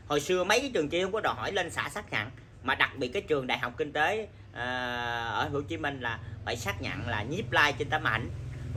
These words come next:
và sau xác nhận của chính quyền địa phương tặng mình về trường đó là có nghe xác nhận là mình đã ở địa phương đó. Rồi mình cũng học để mai mốt chắc có chuyện gì người ta báo về là, báo về xã phường là ra trường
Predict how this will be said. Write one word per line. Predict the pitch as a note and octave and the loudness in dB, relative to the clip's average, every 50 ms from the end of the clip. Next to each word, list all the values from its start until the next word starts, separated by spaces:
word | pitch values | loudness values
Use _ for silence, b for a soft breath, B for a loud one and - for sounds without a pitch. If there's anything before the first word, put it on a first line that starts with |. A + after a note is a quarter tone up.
| B2 | 0
và | B2+ C3 B2+ A#2+ A#2+ A#2 A2+ A2+ A2 A#2 B2 | 2 4 4 6 6 6 4 2 2 0 0
sau | - D#3 D3 C#3+ C#3+ | 2 2 2 2 4
xác | - G#3 G#3+ - | 4 4 4 4
nhận | D3+ A#2 G#2 A2 - | 0 -2 -2 0 0
của | C#3 C#3 - | 0 0 0
chính | - G3+ | -2 -2
quyền | F3 E3+ D#3 - | -2 -2 0 0
địa | A#2 A#2+ | -2 0
phương | - - - D#3+ D#3+ D3+ - - - - - - - - - | 2 4 4 4 4 2 -2 -4 -4 -6 -6 -6 -6 -4 0
tặng | - A2 B2 C#3 C#3+ | 2 2 4 4 2
mình | C3 B2 A#2+ | 2 0 2
về | B2 C#3 C3 | 4 4 4
trường | A#2+ - C3 B2+ B2 A#2+ A#2 | 4 2 0 0 0 2 2
đó | B2 C#3 E3 | 2 2 2
là | F#3 E3+ C3 A#2 A2 A2 G#2+ F#2+ | 2 2 2 2 2 0 -2 -2
có | D3+ F3+ | -4 -2
nghe | F#3+ F#3 | -2 -2
xác | E3+ - A3 - D3 | 0 0 0 0 0
nhận | C3 B2+ C#3 | -4 -2 -2
là | B2+ | -2
mình | A#2+ B2 C3+ D#3+ E3 D#3 C#3+ | -2 2 2 2 2 2 2
đã | B2+ A#2+ | 2 2
ở | G#2 A#2 C3 D#3 | 4 4 4 2
địa | C#3 C#3 - | 0 0 0
phương | F#3+ F3 E3+ | 0 4 6
đó. | F3 F3 G3+ A3+ - - - - - - - - - - - - - - - - - - - - - - - - - - - A#2 | 8 8 8 6 2 -4 -12 -14 -12 -12 -12 -12 -12 -12 -14 -14 -14 -14 -14 -14 -14 -12 -12 -12 -12 -12 -14 -14 -14 -12 -6 0
Rồi | A#2 B2 C3 | 2 2 4
mình | C#3+ C#3+ C#3 C3 - | 4 2 0 4 4
cũng | E3 F#3+ F#3+ | 4 4 4
học | - A#2+ A#2 - - | 2 0 0 0 0
để | - C3+ F#3 | 0 2 2
mai | G3 F3+ E3 | 4 2 4
mốt | F3 G3+ A3+ G#3+ - - | 6 4 4 4 4 2
chắc | - - | 2 6
có | - B3 C4 B3 | 8 6 6 6
chuyện | F#3+ D#3 D#3 D3 | 4 0 -2 0
gì | D3+ D3 | 0 0
người | C#3+ C#3+ | 4 4
ta | D#3+ D#3 | 4 4
báo | F3 F#3+ - A3+ B3 C4+ B3+ | 4 0 0 -2 -4 -2 0
về | G#3+ F3+ F3 | 2 2 4
là, | E3+ E3+ E3 D#3+ E3 E3 D#3+ D#3+ D#3 C#3+ C#3+ | 4 4 6 4 4 4 4 2 0 0 2
báo | C#3+ C#3+ - B3 | 4 4 4 4
về | B3+ E3+ C#3 | 2 0 0
xã | - - B2 - - | 2 2 2 2 2
phường | - F#3+ D3 C#3 C3+ | 2 2 2 2 2
là | C#3 C#3 | 0 2
ra | C3+ D#3 E3 F3 | 6 6 6 6
trường | F3+ - D3 C#3+ C#3 C#3 C3+ C3+ | 6 4 2 2 2 0 -2 -6